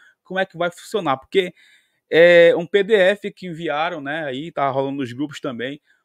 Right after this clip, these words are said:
muito grande, muito detalhado, fala de sócio-torcedor lá, de futebol, do que o Remo quer pro futebol, o que o Remo quer, inclusive, pras redes sociais, enfim, muita coisa, base, futebol feminino, muita coisa, gente. Então, é uma coisa que você tem que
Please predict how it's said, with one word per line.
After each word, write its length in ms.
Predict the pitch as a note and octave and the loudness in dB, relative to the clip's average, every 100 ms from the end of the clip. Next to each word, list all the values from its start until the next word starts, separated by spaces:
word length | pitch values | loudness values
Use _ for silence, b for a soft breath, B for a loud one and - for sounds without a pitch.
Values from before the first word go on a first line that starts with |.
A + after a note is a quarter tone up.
| _ | _
muito 440 | E3 F3+ C4+ - | -8 -4 -4 -4
grande, 360 | A3+ G3+ F#3 E3+ | -6 -6 -8 -10
muito 260 | D#3 B3 F#3+ | -10 -10 -2
detalhado, 800 | A#3 - A3 C3+ D#3+ G3 D#3 C3+ | -2 2 0 2 4 2 2 -4
fala 280 | D#3+ F#3 | -2 -2
de 80 | F3+ | -4
sócio-torcedor 680 | - E3 - E3 D3 A#2+ C#3+ | -8 -8 -10 -8 -8 -6 -4
lá, 260 | B2 D3 D3 | -2 -2 -4
de 280 | C3+ B2 B2 _ | -6 -10 -12 _
futebol, 800 | _ E3+ - A2 B2 E3 E3 C#3 b b b _ _ _ | _ -14 -12 0 4 4 2 0 b b b _ _ _
do 100 | C#3+ | -16
que 200 | C3+ - | -12 -6
o 60 | B3+ | -6
Remo 300 | D3 G#3+ F#3+ | -6 -10 -10
quer 280 | - F3 G#3 | -4 -2 -2
pro 100 | D#3 | -6
futebol, 540 | - - B2 C#3 F3+ | -18 -20 -6 -4 -4
o 20 | |
que 100 | - | -8
o 40 | G#3 | -8
Remo 260 | G3 G3+ | -8 -8
quer, 120 | - G3+ | -6 -6
inclusive, 280 | F#3+ F3 G3 | -4 -6 -2
pras 220 | F3+ D3 | -2 0
redes 240 | F#3 E3+ | -4 -4
sociais, 680 | F#3 E3 - C3+ E3 D#3 - b b b b | -12 -10 -4 0 0 0 -8 b b b b
enfim, 280 | C4+ D4 B3 | -8 -6 -6
muita 440 | F#3+ A#3 E4+ D4 | -6 -8 -4 -4
coisa, 460 | - - F3 E3 C#3+ | -6 -8 -8 -6 -8
base, 640 | A2+ B2+ F3 E3+ C#3 C3 | -6 -4 -2 -4 -6 -10
futebol 380 | - E3 D3+ E3+ | -16 -14 -8 -8
feminino, 460 | E3+ D#3 C#3 E3+ E3 | -8 -14 -14 -14 -8
muita 320 | A3+ D#4 D#4+ | -8 -6 -8
coisa, 360 | - C#3 A#2+ | -8 -10 -10
gente. 320 | A2+ C#3+ D3 - B B B B C#3+ | -10 -10 -10 -16 B B B B -12
Então, 180 | C#3 G3+ | -2 0
é 20 | |
uma 140 | G#3+ | 0
coisa 220 | G3 G#3 | 0 -2
que 60 | F#3+ | 0
você 200 | G#3 G#3 | -4 -2
tem 160 | G3+ | -8
que 100 | G3+ | -12